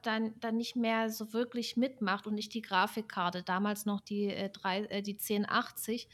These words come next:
äh, nicht voll auslasten konnte. Und ich hab ja dann meinen P C umgebaut, äh, neues Mainboard, neuer Prozessor rein. Die dreitausender, äh, Serie Grafikkarten, die war zu dem Zeitpunkt noch nicht draußen. Deswegen hab ich dann noch m-, mit,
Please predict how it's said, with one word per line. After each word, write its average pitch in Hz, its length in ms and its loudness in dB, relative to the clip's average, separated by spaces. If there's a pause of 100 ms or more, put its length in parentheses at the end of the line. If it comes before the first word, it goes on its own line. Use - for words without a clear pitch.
(560)
äh, 226 100 2
nicht 220 240 4
voll 226 260 4
auslasten 202 840 0
konnte. 254 380 2
Und 180 100 0
ich 208 160 -4
hab 220 160 0
ja 247 60 2
dann 233 160 2
meinen 220 200 2
P 226 180 -6
C - 260 0
umgebaut, 208 920 2
äh, 180 340 -2 (500)
neues 202 360 0
Mainboard, 208 420 0
neuer 196 200 0
Prozessor 220 580 0
rein. 233 280 4 (560)
Die 208 240 0
dreitausender, 208 1080 0
äh, 196 160 -2
Serie 202 480 -2
Grafikkarten, 208 760 -2
die 208 120 0
war 196 140 0
zu - 120 -6
dem 202 240 -2
Zeitpunkt 202 480 -4
noch 180 140 -2
nicht 285 280 -2
draußen. 262 320 2
Deswegen 202 320 -2
hab 208 140 0
ich 214 160 -4
dann 214 140 -2
noch 208 160 0
m-, 214 220 0
mit, 233 260 -2